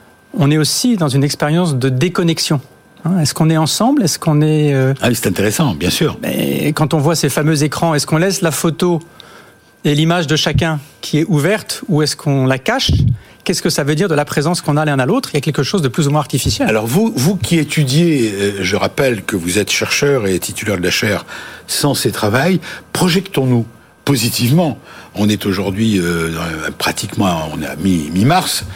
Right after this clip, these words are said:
Speaker 2: Allez, imaginons, si on écoute, euh, nos gouvernants, que ils avaient parlé de six semaines, hein, que vers le vingt-cinq avril, euh, un peu comme l'an dernier, au mois de mai, déconfinement.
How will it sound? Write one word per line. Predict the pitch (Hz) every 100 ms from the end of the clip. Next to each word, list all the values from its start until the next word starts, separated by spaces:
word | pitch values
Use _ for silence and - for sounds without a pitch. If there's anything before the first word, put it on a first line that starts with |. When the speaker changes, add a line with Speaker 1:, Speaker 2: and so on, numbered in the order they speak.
| - - -
Speaker 2:
Allez, | 131 127 104 -
imaginons, | 135 143 135 143 147 135
si | 117 -
on | 113
écoute, | 110 - 131 117
euh, | 95 87
nos | 87 92
gouvernants, | 95 101 107 117
que | 98 98 - - -
ils | 92 95
avaient | 95
parlé | 101 104
de | -
six | 156
semaines, | - 139 104 101
hein, | 123 123 - - -
que | 123
vers | 113 113
le | 113
vingt-cinq | 131 131 139 120
avril, | 107 123 147 156 120 - - - -
euh, | 104
un | 135
peu | 123
comme | 185 160
l'an | 139
dernier, | 135 117 139
au | 160
mois | 127
de | 117
mai, | 127 170 - -
déconfinement. | 107 160 165 - 104 82